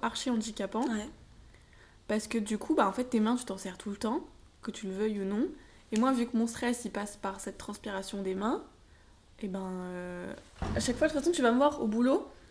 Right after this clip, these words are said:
Speaker 1: je serre plus la main, je mets le poing, merci le covid, parce que
Speaker 2: Ouais. Oh, putain.
Speaker 1: parce que serrer la main, ça m'angoisse aussi,
Speaker 2: Ouais.
Speaker 1: parce que, bah, je sais que les gens vont se dire, « Putain, elle a les mains moites. »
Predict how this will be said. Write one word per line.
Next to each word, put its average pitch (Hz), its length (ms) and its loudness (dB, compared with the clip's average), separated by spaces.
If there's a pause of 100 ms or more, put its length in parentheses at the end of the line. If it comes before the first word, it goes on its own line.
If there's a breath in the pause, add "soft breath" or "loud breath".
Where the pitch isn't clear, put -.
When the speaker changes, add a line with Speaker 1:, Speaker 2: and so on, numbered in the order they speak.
(160)
Speaker 1:
je 220 100 0
serre 208 200 -2
plus - 140 -6
la 262 100 6
main, 262 180 6
je 196 580 0
mets 202 160 0
le 208 80 -2
poing, 233 220 0
merci 226 260 0
le 202 60 -6
covid, 214 260 -2
parce 190 240 -8
que - 100 -10 (420)
Speaker 2:
Ouais. 220 220 -2 (240)
Oh, 220 120 -10
putain. - 220 -14
Speaker 1:
parce 220 200 0
que 247 120 0
serrer 226 300 4
la 202 120 4
main, 277 180 4
ça 214 140 0
m'angoisse 294 440 4
aussi, 269 140 0
Speaker 2:
Ouais. 240 100 8
Speaker 1:
parce 220 260 2
que, 247 120 0 (920)
bah, 190 180 -2
je 190 120 -4
sais 320 180 0
que 320 100 -2
les 240 80 2
gens 285 100 4
vont 285 120 2
se 214 60 0
dire, « 269 160 -2
Putain, - 200 -8
elle - 20 0
a 196 60 -2
les - 60 -2
mains 202 80 0 (120)
moites. » 285 320 -6